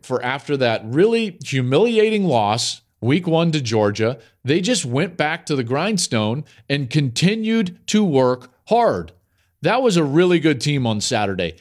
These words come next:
and they beat a really good team. The Pac-twelve is strong this year, much stronger than the A C C. More on that in a moment. But that was a good, good U C L A team,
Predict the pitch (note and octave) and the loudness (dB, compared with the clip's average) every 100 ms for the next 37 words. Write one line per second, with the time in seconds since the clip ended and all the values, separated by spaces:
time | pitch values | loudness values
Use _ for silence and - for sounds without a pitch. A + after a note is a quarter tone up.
0 | _ C#3 F3 E3+ A#2+ A#3 A#3+ - C#3+ C3+ | _ 0 2 0 0 0 0 2 2 4
1 | C3+ B2+ A#2 G2+ - A2 E2 - _ C3+ | 2 2 0 -2 -2 -4 -4 -10 _ -4
2 | C3 A3 B3+ G3+ G#3 E3 A#2 - C#3 D#3 | -2 -4 -2 2 2 2 0 -2 0 2
3 | F3+ C#3 A2 - G#2 E2 - - C#3+ A#3+ | 2 2 0 -2 -6 -8 -12 -4 0 0
4 | - - D#3 C#3+ C3 B2 A#2+ A#2 B2 A#2 | -2 0 0 0 0 -2 0 0 0 -2
5 | A2 G2+ - G#3+ G#2 F2 _ _ C#3+ F#3 | -4 -2 0 0 0 -6 _ _ 2 4
6 | D3+ B2+ C#3+ D3 A2 C3 G3+ G2 - _ | 2 0 -2 -4 -2 0 0 -2 -12 _
7 | _ - _ _ _ _ _ _ - D#3 | _ -20 _ _ _ _ _ _ -4 -2
8 | F#3 A3 B3+ E3+ C#3+ A2 D#3 F3+ F3+ F3 | 0 -2 -2 -2 -4 0 2 4 2 -4
9 | - B2+ A2 A#2 F#3 D3 F2+ F2+ C3+ D#3 | -12 -12 -2 2 2 2 -4 -8 -4 -2
10 | C#3+ D3 C3 D3 D3+ B2 | 0 0 2 0 0 -4